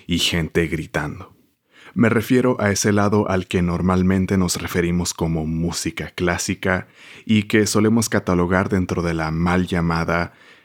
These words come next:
entre comillas, alta cultura. Dejando de lado lo problemático y francamente ridículo que es este término, la música clásica no deja de ser interesante y digna de la atención del público,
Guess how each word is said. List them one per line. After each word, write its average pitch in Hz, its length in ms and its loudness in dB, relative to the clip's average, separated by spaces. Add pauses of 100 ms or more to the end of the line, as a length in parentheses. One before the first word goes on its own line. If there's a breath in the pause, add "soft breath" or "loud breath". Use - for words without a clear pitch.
entre 85 280 -2
comillas, 87 680 -2
alta 85 380 -2
cultura. 78 560 -8 (800 soft breath)
Dejando 110 440 2
de 104 120 4
lado 92 280 2
lo 95 160 2
problemático 90 1040 0
y 82 260 -2
francamente 104 800 0
ridículo 95 600 0
que 80 180 -2
es 78 180 -6
este 85 220 -6
término, 92 600 0 (460 loud breath)
la 110 120 4
música 104 440 2
clásica 101 580 0
no 90 200 2
deja 90 280 -2
de 80 100 -2
ser 85 200 -2
interesante 87 840 -2
y 85 220 -6
digna 104 420 2
de 90 120 0
la 82 100 0
atención 82 460 -2
del 80 160 -2
público, 80 580 -6